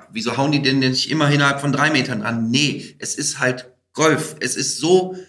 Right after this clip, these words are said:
fucking schwer. Du wirst diese Sportart nie lernen können, egal wie gut du bist.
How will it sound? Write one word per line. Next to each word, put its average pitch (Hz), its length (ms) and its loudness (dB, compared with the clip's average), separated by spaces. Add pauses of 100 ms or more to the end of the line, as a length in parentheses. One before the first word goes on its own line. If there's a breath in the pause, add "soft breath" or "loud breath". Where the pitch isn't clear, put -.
(140 loud breath)
fucking - 520 -4
schwer. 147 560 0 (260 loud breath)
Du 139 120 -2
wirst 180 180 2
diese 175 140 -2
Sportart 151 480 2
nie 190 180 0
lernen 160 380 0
können, 143 240 0
egal 151 340 2
wie 170 60 2
gut 165 260 -4
du 120 100 -2
bist. - 680 -4